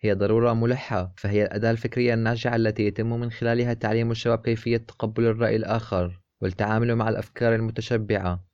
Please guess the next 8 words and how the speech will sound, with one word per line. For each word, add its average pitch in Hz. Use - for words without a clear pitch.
والتفكير 98
في 120
مشكلات 120
الحياة 127
المختلفة 123
بطريقة 117
أكثر 117
عقلانية. 113